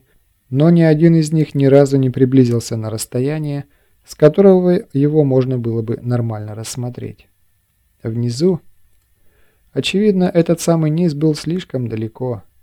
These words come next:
так как толком ничего разглядеть мне там не удавалось. Серая поверхность и люди, если это, конечно, были люди –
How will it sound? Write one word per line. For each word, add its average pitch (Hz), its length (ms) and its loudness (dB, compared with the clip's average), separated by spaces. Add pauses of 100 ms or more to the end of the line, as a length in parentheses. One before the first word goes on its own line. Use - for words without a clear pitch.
(520)
так 123 200 -4
как 120 200 -6
толком 139 400 2
ничего 139 400 -6
разглядеть 135 600 0
мне 113 220 -10
там 113 280 -12
не 120 140 -4
удавалось. 110 680 -8 (800)
Серая 185 300 4
поверхность 143 840 -2 (160)
и 127 140 0
люди, 170 500 2 (240)
если 151 300 -2
это, 139 140 -2
конечно, 131 440 -4
были 127 220 0
люди – 123 400 0